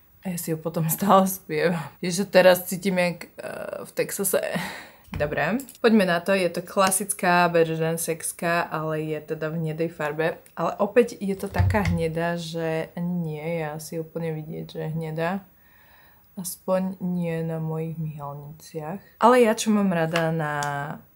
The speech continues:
maskarách od Too Faced, tak konkrétne týchto Better Than Sex, je, že mi vôbec nezlepujú myhalnice. A vďaka týmto maskarám máme na trhu naozaj, že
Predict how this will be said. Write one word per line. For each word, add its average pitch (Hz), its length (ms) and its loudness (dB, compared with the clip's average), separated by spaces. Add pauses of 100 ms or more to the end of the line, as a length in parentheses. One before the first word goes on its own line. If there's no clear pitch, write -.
maskarách 147 880 -6
od 160 160 -14
Too 214 160 -10
Faced, 151 640 -4 (480)
tak 202 160 -12
konkrétne 196 800 -6
týchto 196 480 -10
Better 185 240 -10
Than 196 160 -2
Sex, 190 400 -10
je, 175 240 -6
že 185 240 -6 (1800)
mi 214 80 -2
vôbec 196 400 -2
nezlepujú 190 560 -4
myhalnice. 175 1040 -6 (160)
A 170 240 6
vďaka 175 400 2
týmto 185 320 0
maskarám 147 880 -2
máme 151 720 -2 (160)
na 190 160 -6
trhu 180 560 -8
naozaj, 175 480 -8
že 202 180 -10